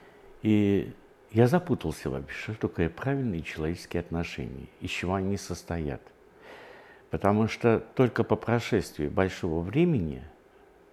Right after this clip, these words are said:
можно сказать, правильные они были или нет.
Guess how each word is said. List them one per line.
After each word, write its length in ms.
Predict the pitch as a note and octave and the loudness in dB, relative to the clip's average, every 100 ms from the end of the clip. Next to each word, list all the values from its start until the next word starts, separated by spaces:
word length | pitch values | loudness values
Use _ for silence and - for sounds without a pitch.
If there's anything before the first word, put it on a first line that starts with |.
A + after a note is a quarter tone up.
| _ _ _ - - - - | _ _ _ -20 -20 -20 -8
можно 320 | F2+ A#2+ A#2 A#2+ | 0 2 2 -2
сказать, 500 | - A2+ G2 D#2+ - | 0 0 0 -4 -2
правильные 600 | G#2 C3 C3+ G#2+ F2 D#2 | 2 4 4 2 0 -2
они 220 | D#2+ D2+ | -4 -6
были 380 | C#2 C#2 C2 - | -6 -8 -8 -12
или 180 | - F#2 | -8 -6
нет. 300 | F#2 D2+ C#2 | -4 -6 -8